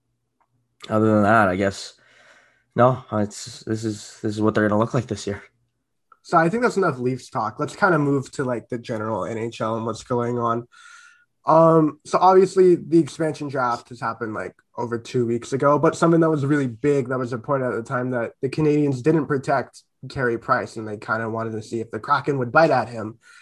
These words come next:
Speaker 2: Were you surprised that they didn't take Carey Price, just considering what he did this playoff series or this Stanley Cup run, even though they didn't win?
Speaker 1: The Habs are going to suck this year. You're gonna hear it from me. And no, I didn't buy into this whole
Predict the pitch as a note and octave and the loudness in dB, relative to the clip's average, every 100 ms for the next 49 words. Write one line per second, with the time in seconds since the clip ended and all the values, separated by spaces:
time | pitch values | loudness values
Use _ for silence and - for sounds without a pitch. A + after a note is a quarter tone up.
0 | _ - D#3 E3+ F#3 D#3 E3+ F3+ F3 F#3 | _ 0 2 2 4 6 6 4 4 4
1 | F#3 F#3 E3+ F3 E3+ F3 D#3+ E3 D#3+ C3+ | 4 0 0 0 0 0 0 0 -6 -6
2 | C#3 B2+ C3 C3 B2+ B2 A#2 - - B2 | -8 -8 -6 -4 -4 -4 -8 -12 -12 -6
3 | B2 B2+ A#2+ A#2 A2+ A#2+ - A2 A2 - | -4 -4 -4 -4 -4 -8 -4 -2 -2 -4
4 | A#2+ A#2+ A#2+ - - D3 C#3+ C#3+ C#3+ B2+ | -6 -6 -6 -10 -2 2 2 0 -2 -2
5 | A#2+ A2 B2 C3 _ _ - A#2+ A#2 A2+ | -4 -4 -6 -8 _ _ -6 -4 -4 -4
6 | A2+ G#2+ A2+ A#2 _ _ _ _ _ _ | -6 -6 -8 -8 _ _ _ _ _ _
7 | _ _ - B2 G#2+ A2 C#3 A2 G#2+ C3+ | _ _ 2 4 4 4 4 4 2 0
8 | - - - _ _ G#2+ G2+ G2+ G2+ G2 | -6 -12 -16 _ _ -2 0 0 0 -2
9 | G2 F#2 G2+ F#2+ A#2 G#2+ - E2 - D2 | -4 -8 -10 0 2 2 -2 -10 -6 -6
10 | A1 G#2 _ _ _ _ _ _ _ _ | -6 -10 _ _ _ _ _ _ _ _
11 | _ - G2 G2+ G2 G2+ G2 - G2+ G#2+ | _ -4 -2 0 0 0 -2 -2 -4 -4
12 | F2 - _ _ _ _ _ _ _ _ | -4 -10 _ _ _ _ _ _ _ _
13 | _ _ A#2 A2+ A2+ A#2 A2+ A2 G#2 G#2+ | _ _ 0 6 8 8 6 4 4 4
14 | G#2 G2+ G2+ G2 - G2+ G2 | 4 2 -2 -2 -2 0 0